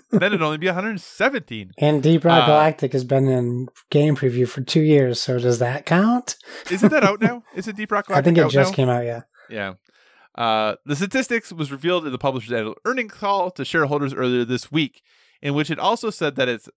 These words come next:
Speaker 1: next slate of, quote, "triple A game releases since twenty eighteen's Metro Exodus won't be launching till next fiscal year, which starts April first, twenty twenty-one, and ends on March thirty-first,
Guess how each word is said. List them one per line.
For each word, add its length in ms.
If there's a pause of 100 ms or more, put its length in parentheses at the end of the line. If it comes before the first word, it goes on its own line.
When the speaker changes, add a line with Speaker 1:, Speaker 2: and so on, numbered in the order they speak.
(140)
Speaker 1:
next 260
slate 300
of, 240
quote, 280
"triple 240
A 120
game 260
releases 640 (280)
since 380 (140)
twenty 180
eighteen's 260
Metro 220
Exodus 480 (440)
won't 220
be 160
launching 680
till 320
next 500 (100)
fiscal 460
year, 400 (420)
which 140
starts 320
April 240
first, 260
twenty 220
twenty-one, 880
and 180
ends 220
on 140
March 260
thirty-first, 540